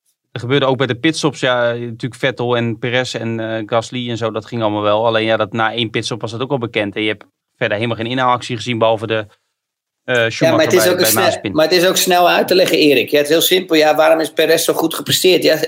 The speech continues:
Speaker 2: <laughs> het is heel simpel. Hij is, hij, hij is langer door gaan rijden. Hij kon sneller rondetijden rijden. En is daarmee met zijn pitstop die hij later heeft gedaan als de andere twee man, is hij ervoor geëindigd. En hetzelfde,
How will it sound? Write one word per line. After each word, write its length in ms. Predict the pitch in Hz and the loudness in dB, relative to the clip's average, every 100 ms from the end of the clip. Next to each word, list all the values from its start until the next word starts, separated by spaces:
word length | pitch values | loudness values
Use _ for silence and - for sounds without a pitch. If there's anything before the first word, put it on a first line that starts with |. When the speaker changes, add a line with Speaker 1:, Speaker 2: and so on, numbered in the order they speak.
| - - | -6 -8
Speaker 2:
<laughs> 260 | - - | -20 -4
het 0 | |
is 200 | 156 170 | 0 2
heel 120 | 175 | 2
simpel. 340 | 170 190 196 185 | 2 0 2 2
Hij 100 | 175 | 4
is, 80 | - | 4
hij, 240 | 156 170 160 | 4 2 2
hij 160 | 160 170 | 2 2
is 80 | |
langer 320 | 156 185 170 143 | 4 4 4 4
door 240 | 190 196 | 4 6
gaan 160 | 165 147 | 4 4
rijden. 360 | 143 131 127 | 4 4 4
Hij 120 | 139 156 | 2 2
kon 180 | 160 | 2
sneller 320 | - 180 160 139 | 2 4 4 4
rondetijden 640 | 170 202 185 165 147 135 | 4 2 2 2 4 4
rijden. 380 | 139 131 127 - - - - | 4 4 2 -2 -10 -20 -4
En 140 | 151 | -2
is 160 | 156 156 | 0 0
daarmee 600 | 160 165 165 160 151 147 | 2 2 2 4 2 2
met 160 | 143 147 | 0 0
zijn 140 | - | 0
pitstop 320 | 175 170 160 | 0 0 0
die 80 | 151 | 2
hij 100 | 147 | 4
later 280 | 147 160 170 | 4 4 2
heeft 140 | 165 - | 0 0
gedaan 280 | 147 147 | 2 4
als 100 | 147 | 4
de 80 | - | 2
andere 240 | 151 175 - | 2 0 0
twee 200 | 147 139 | 0 2
man, 180 | 143 | 2
is 100 | 143 | 2
hij 100 | 147 | -2
ervoor 260 | 143 170 208 | 0 2 2
geëindigd. 380 | 190 185 156 - | 2 0 0 0
En 40 | |
hetzelfde, 600 | 143 - 180 180 - 131 | 0 2 4 2 2 -2